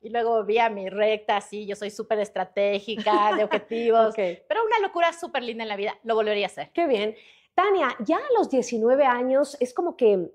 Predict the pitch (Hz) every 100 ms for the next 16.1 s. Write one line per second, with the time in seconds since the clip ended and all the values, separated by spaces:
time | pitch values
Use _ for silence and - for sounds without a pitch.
0 | - - - 208 202 302 330 240 226 302
1 | - 208 185 180 330 269 214 202 185 180
2 | 202 233 208 185 180 285 311 320 262 226
3 | 226 220 - _ _ 196 190 196 240 233
4 | 214 226 226 208 208 226 226 220 226 226
5 | 220 190 208 202 175 196 302 269 214 208
6 | 208 160 - 156 151 180 208 220 220 -
7 | - _ _ 320 320 302 605 508 302 277
8 | - - 233 226 202 202 359 523 294 254
9 | 247 208 175 294 311 226 262 277 190 151
10 | 196 233 - _ - 202 160 262 - 415
11 | - 640 453 285 220 233 294 302 - 233
12 | 254 262 254 226 226 - 247 269 262 -
13 | _ 269 262 233 185 _ 277 311 339 339
14 | 233 214 247 247 285 311 247 208 262 262
15 | 294 240 196 196 247 277 233 208 226 269